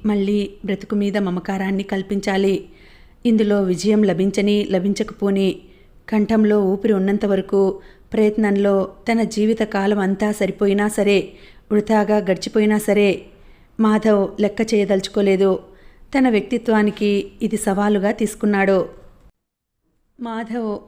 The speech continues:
ఎప్పుడో యథాలాపంగా మాట వరుసకి ఇచ్చిన ఆహ్వానాన్ని పురస్కరించుకుని ఓ రోజు ఉదయం సుధా, భాస్కరం ఊడిపడ్డారు. ఇద్దరు పిల్లల తల్లి అయిన సుధా పచ్చటి రంగుతో మిసమిసలాడుతూ ఉంది. "మా వారు ఓ కేసుని గురించి స్టడీ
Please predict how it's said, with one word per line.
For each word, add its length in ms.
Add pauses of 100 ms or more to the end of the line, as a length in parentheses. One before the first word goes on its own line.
ఎప్పుడో 460
యథాలాపంగా 1040
మాట 240
వరుసకి 440
ఇచ్చిన 280
ఆహ్వానాన్ని 680
పురస్కరించుకుని 1080 (500)
ఓ 100
రోజు 320
ఉదయం 500 (180)
సుధా, 480
భాస్కరం 720
ఊడిపడ్డారు. 720 (460)
ఇద్దరు 300
పిల్లల 360
తల్లి 280
అయిన 240
సుధా 480 (160)
పచ్చటి 380
రంగుతో 600 (340)
మిసమిసలాడుతూ 800
ఉంది. 500 (680)
"మా 200
వారు 580
ఓ 100
కేసుని 460
గురించి 400
స్టడీ 300